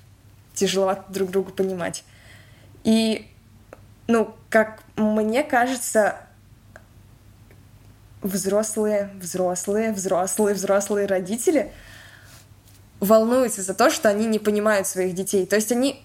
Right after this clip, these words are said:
они не понимают, что ребенок может делать в телефоне. Ну, ну, зачем он сидит в этом телефоне? Ну, что ты делаешь в этом телефоне? Ну, посмотри, вот мир, иди поиграй во двор. А там,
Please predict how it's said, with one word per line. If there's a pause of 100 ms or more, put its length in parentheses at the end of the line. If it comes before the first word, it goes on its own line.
они
не
понимают,
что
ребенок
может
делать (500)
в
телефоне. (120)
Ну,
ну,
зачем
он
сидит
в
этом
телефоне? (400)
Ну,
что
ты
делаешь
в
этом
телефоне?
Ну,
посмотри,
вот
мир,
иди
поиграй
во
двор.
А
там,